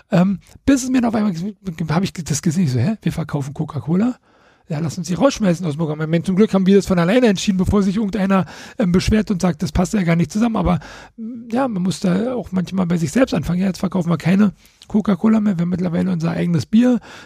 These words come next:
Wir verkaufen, ähm, halt, äh, eher... Äh, Produkte von, von, von kleinen Firmen und selbst da könnte man auch viel besser werden und hat dann oftmals das Problem,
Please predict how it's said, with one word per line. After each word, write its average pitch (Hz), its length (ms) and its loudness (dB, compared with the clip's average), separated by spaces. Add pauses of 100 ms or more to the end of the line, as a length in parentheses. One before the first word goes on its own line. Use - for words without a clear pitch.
(120)
Wir 165 100 -8
verkaufen, 180 600 -2
ähm, 170 460 0 (360)
halt, 175 340 0 (140)
äh, - 1600 -16
eher... 190 520 0
Äh, 202 40 -2 (1160)
Produkte 175 400 -2
von, 165 260 2
von, 165 320 0
von 156 240 0
kleinen 175 320 2
Firmen 214 220 4
und 165 80 2
selbst 180 240 0
da 175 100 2
könnte 190 240 0
man 190 140 0
auch 165 80 2
viel 175 120 0
besser 202 320 2
werden 185 280 2 (400)
und 170 180 0
hat 175 140 2
dann 185 100 2
oftmals 202 480 0
das 175 100 -6
Problem, 190 540 2